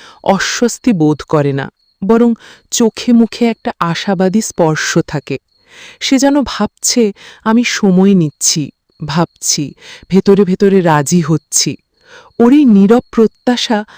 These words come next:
আমাকে আরো দুর্বল করে, কারণ আমি জানি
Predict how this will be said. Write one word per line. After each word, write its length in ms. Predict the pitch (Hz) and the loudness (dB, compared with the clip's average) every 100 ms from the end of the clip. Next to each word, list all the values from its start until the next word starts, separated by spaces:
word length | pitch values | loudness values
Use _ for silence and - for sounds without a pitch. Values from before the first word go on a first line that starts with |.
| - | -10
আমাকে 380 | - 214 233 262 | -2 0 0 0
আরো 160 | 254 262 | 0 -2
দুর্বল 640 | 180 185 196 180 226 233 | 0 0 2 2 4 4
করে, 340 | - 160 139 - _ _ - | 2 2 0 -6 _ _ -4
কারণ 280 | 165 160 | -2 2
আমি 180 | 170 175 147 | 2 0 0
জানি 480 | 147 139 175 170 | -4 0 2 0